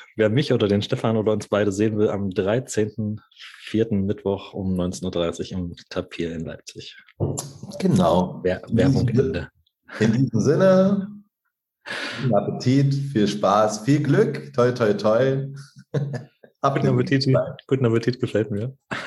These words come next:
Speaker 2: Guten, in diesem Sinne, guten Appetit. Lasst euch schmecken.
Speaker 1: Genau.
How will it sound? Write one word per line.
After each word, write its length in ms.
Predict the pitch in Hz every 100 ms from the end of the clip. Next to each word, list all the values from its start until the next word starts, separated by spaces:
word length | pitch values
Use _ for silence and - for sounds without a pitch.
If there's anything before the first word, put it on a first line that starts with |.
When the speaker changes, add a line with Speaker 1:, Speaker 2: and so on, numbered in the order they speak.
| -
Speaker 2:
Guten, 300 | - 160 147
in 400 | 143 - - 202
diesem 280 | 202 214 160
Sinne, 380 | 160 156 147 -
guten 240 | 135 131
Appetit. 460 | 104 101 95 85 -
Lasst 240 | 147 139
euch 180 | 127 101
schmecken. 220 | 131 - - - - - - - -
Speaker 1:
Genau. 300 | 117 196 -